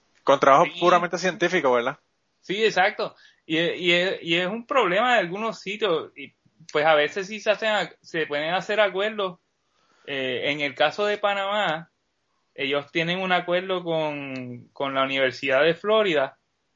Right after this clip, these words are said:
Speaker 2: eh, respecto a fósiles, ¿verdad? Por lo menos
Speaker 1: Sí.
Speaker 2: hasta donde yo sé, que los fósiles van a la Universidad de Florida y s-, cuando Panamá,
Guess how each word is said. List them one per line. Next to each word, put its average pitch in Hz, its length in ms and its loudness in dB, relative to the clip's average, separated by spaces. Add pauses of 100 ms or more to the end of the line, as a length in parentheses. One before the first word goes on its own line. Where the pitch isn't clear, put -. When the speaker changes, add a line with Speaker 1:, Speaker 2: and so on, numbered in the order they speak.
(640)
Speaker 2:
eh, 117 680 0 (220)
respecto 135 480 2
a 147 80 6
fósiles, 170 480 -2
¿verdad? 143 360 -4 (380)
Por 131 140 -6
lo 127 80 -4
menos 147 200 -2
Speaker 1:
Sí. 160 60 -6
Speaker 2:
hasta 143 160 -6
donde 127 200 -6
yo 139 120 0
sé, 127 320 -6 (760)
que 131 680 0
los 131 180 -2
fósiles 160 520 -2
van 165 280 4
a 196 60 -2
la 196 120 0
Universidad 185 520 -4
de 185 100 -2
Florida 175 640 0 (1200)
y 131 340 -2
s-, - 420 -14
cuando 135 300 0
Panamá, 139 920 0